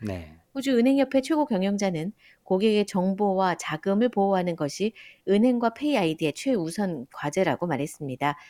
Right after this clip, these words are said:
Speaker 2: 그러면서 호주 은행협회는 오늘날 고객들이 사기로부터 자신을 보호할 수 있는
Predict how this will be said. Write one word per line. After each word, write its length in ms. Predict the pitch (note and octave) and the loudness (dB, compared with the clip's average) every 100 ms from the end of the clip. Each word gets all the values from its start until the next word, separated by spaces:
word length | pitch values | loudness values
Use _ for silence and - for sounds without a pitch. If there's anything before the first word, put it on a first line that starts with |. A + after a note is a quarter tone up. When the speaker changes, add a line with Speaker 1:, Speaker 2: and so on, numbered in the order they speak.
| - - - - - | -20 -20 -20 -14 -2
Speaker 2:
그러면서 460 | G#3+ A3+ A3 A#3+ | 2 2 2 0
호주 220 | A#3 D4 C#4 | 0 0 2
은행협회는 880 | B3 B3 A#3 B3 A3+ B3+ B3 A3+ | 2 2 0 0 2 2 2 0
오늘날 720 | E3 F#3+ A#3+ A#3+ A#3 A#3 A3+ F3+ | 0 2 4 4 4 2 0 -2
고객들이 560 | - F#3 G#3+ - G3 G3 | -4 -2 -2 0 0 0
사기로부터 800 | - B3 C4 B3 F#3+ - C3+ A2 | -2 0 2 2 0 -6 -6 -6
자신을 380 | - - F3 | -6 -4 -4
보호할 360 | D#3+ F3+ F3 D#3 | -2 0 2 0
수 180 | - - | -2 -6
있는 300 | C#3 D#3+ A3+ | -4 -4 -6